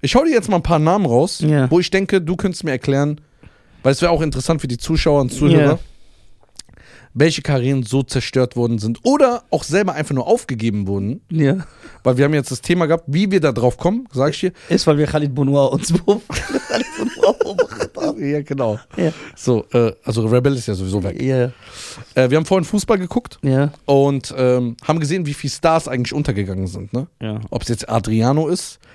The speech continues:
Speaker 1: der jetzt in den Fale-, Favelas,
Speaker 2: Ich weiß nicht mehr, wer das ist.
Speaker 1: äh, der hat bei Mailand gespielt.
Speaker 2: Doch, Adriano ist das, über den die Brothers Keepers rappen.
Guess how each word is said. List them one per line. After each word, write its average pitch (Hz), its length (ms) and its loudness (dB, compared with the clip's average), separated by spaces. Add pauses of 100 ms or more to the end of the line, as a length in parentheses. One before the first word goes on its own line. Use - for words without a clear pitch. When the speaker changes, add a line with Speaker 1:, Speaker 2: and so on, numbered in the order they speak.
(140)
Speaker 1:
der 113 140 0
jetzt 110 180 0
in 117 60 2
den 107 100 2
Fale-, 110 340 0
Favelas, 143 760 0
Speaker 2:
Ich 117 100 -12
weiß 120 120 -4
nicht 127 140 0
mehr, 117 80 2
wer 110 80 -2
das 110 100 -4
ist. 110 360 -4
Speaker 1:
äh, 127 220 -4
der 107 100 2
hat 101 100 -4
bei 107 120 2
Mailand 104 340 0
gespielt. 185 260 6
Speaker 2:
Doch, - 20 -14
Adriano 190 360 2
ist 185 80 -2
das, 170 120 -4
über 170 160 0
den 185 140 4
die 165 80 0
Brothers 190 340 0
Keepers 135 300 -6
rappen. 147 320 -4